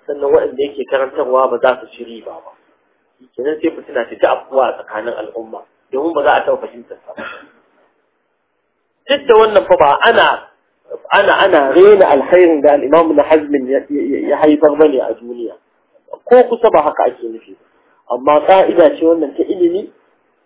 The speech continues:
dole a faɗe ta, ka'ida ce ta mu'amala da nassosin shari'ar musulunci da kuma mu'amala da ilimi. Da kada mutum ya je ya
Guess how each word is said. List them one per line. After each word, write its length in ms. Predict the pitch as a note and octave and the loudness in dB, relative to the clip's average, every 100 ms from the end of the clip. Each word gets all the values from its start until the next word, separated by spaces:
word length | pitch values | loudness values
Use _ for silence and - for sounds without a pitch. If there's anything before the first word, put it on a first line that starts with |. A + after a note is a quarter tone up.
| _ _ | _ _
dole 200 | D3+ D3+ | 0 2
a 120 | B2+ A#2+ | 0 -2
faɗe 360 | A2 D#3+ F3 | 0 4 4
ta, 240 | D#3+ D3 - _ _ _ _ _ | 2 -4 -8 _ _ _ _ _
ka'ida 340 | D#3 C#3+ D#3 B2+ - | 0 2 2 0 -2
ce 100 | C#3 | -6
ta 420 | B2 C3+ G2+ - _ _ _ | 0 2 0 -6 _ _ _
mu'amala 640 | B2+ D3+ E3+ F3 F3+ D#3 A#2+ | -6 0 2 4 4 4 2
da 100 | B2 | 0
nassosin 560 | D#3+ - F#3 D#3+ F3 | 0 0 -2 0 -2
shari'ar 300 | D#3+ D3 - | 0 -2 -2
musulunci 500 | C#3 C#3+ _ D3+ - | -6 -10 _ -14 -12
da 80 | A#2+ | -14
kuma 220 | - C3+ C3 | -8 -8 -6
mu'amala 400 | C3+ C3 C#3 C3 | -2 0 2 0
da 80 | A2 | -2
ilimi. 340 | - A2+ G2+ - _ _ _ _ _ _ - | -6 -8 -10 -14 _ _ _ _ _ _ -14
Da 80 | |
kada 220 | - E3 C#3+ | -2 -2 -2
mutum 260 | B2 C#3+ | -6 -8
ya 80 | B2 | -8
je 120 | B2 | -4
ya 120 | C3 | -2